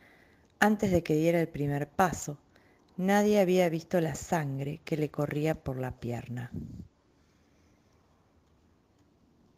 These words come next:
Extracto de Explosión en las sombras. Hechos comprobados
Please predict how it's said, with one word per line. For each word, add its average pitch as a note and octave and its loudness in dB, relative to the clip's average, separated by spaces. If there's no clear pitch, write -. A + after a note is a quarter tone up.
Extracto - 0
de D#3+ 2
Explosión E3+ -2
en E3+ 0
las C#3+ -4
sombras. C3+ -6
Hechos F#3 -2
comprobados E3 2